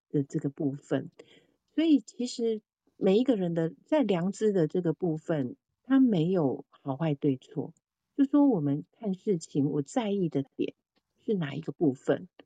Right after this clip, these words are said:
就刚好，呃，就好比说刚刚波龙老师所提到的那几个例子。如果今天这个良知放在了，就是说浪-，浪费食物，他可能会把这个快要过-，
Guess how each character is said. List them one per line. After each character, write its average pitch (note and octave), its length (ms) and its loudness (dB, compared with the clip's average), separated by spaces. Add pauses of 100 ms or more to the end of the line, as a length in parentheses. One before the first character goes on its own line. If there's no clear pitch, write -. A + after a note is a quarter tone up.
(240)
就 A#3 80 4
刚 G3+ 300 -4
好， D#3+ 320 -6
呃， D3+ 280 -6
就 G3 180 0
好 D#3+ 160 -4
比 D3 180 2
说 D#3+ 240 0
刚 E3+ 160 -2
刚 F3+ 160 -2
波 F3+ 140 -2
龙 E3 100 0
老 C#3 60 0
师 D#3 160 -4
所 B2+ 140 -6
提 - 240 -10
到 D3+ 220 0
的 C3 120 0
那 D3+ 180 0
几 G#2+ 140 -8
个 A2+ 100 -4
例 C3 300 0
子。 - 260 -16 (720)
如 C#4+ 160 0
果 A3 160 2
今 G#3 240 -4
天 G3+ 400 -4 (380)
这 C#4 100 0
个 B3 80 2
良 D#3 240 0
知 E3+ 180 2
放 E3+ 220 -2
在 D#3+ 200 0
了， C#3 120 -2
就 D3+ 140 0
是 D3+ 40 0
说 C#3+ 180 0
浪-， - 240 -6
浪 D#3 280 -2
费 C#3+ 160 2
食 - 260 -8
物， - 220 -4 (420)
他 D4+ 100 -2
可 B3+ 120 0
能 D#3+ 160 2
会 A#3 120 2
把 D#3+ 200 -10
这 G3 180 0
个 F3 140 -2
快 G3 160 -6
要 F#3 100 -4
过-， F3+ 200 -2